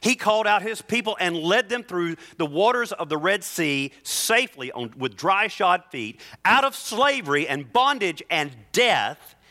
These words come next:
into his promises.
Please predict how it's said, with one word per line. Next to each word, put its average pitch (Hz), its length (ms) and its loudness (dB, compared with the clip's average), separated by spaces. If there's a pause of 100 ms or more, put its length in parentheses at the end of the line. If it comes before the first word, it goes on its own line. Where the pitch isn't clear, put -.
(320)
into 170 680 0 (400)
his 151 340 0
promises. - 1300 -10